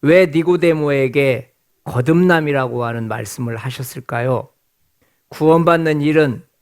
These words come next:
네가 나를 믿으면 된다. 나를 믿고 새로워지면 된다." 이렇게 얘기하셔야 되는데 구원에 대한 이야기를 하면서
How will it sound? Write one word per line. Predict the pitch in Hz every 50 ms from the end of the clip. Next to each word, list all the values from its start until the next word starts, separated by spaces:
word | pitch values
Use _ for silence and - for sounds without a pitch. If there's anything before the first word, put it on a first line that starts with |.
| _ _ _ _ _ _ _ -
네가 | 117 135 139 147 143 135
나를 | 131 127 127 135 135 127 120
믿으면 | 110 131 123 135 139 139 135 123 120
된다. | - 113 113 113 107 110 107 98 92 95 95 113 123 _ _ _ _ _ _ _ _ _ _ _ _ -
나를 | 127 120 110 120 127 143 147 147
믿고 | 147 156 151 _ - 180 190 202 220 214 - _ _ _ _ _ _ _ _
새로워지면 | - - - 170 170 160 151 143 127 120 127 123 117 110 107
된다." | - 104 104 107 98 104 98 95 95 101 104 104 - _ _ _ _ -
이렇게 | 190 196 240 240 - 220
얘기하셔야 | 175 165 156 170 160 147 127 - 143 131 120
되는데 | 113 120 117 113 113 113 170 180 175 - - - - _ _ _ _
구원에 | - - - 147 151 175 208 214 202 196 180
대한 | 156 160 151 147 139 131
이야기를 | 123 120 123 120 117 110 113 110 113 110 107
하면서 | 113 117 113 107 104 104 - - 147 156 170 180 233 _